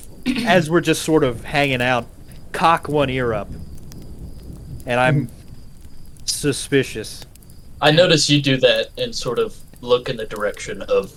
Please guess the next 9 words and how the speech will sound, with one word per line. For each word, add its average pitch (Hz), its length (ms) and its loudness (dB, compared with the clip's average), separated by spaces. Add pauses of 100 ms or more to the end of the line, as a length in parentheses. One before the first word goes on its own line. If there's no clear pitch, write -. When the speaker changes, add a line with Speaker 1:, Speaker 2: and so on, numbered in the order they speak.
(140)
Speaker 3:
the 101 120 -6 (100)
ear 95 220 -4
that - 280 -2
perked - 260 -4
up. - 120 -10 (880)
Speaker 4:
And 175 240 -2
as 185 600 -2 (280)
that 208 320 -4
happens, 127 920 -12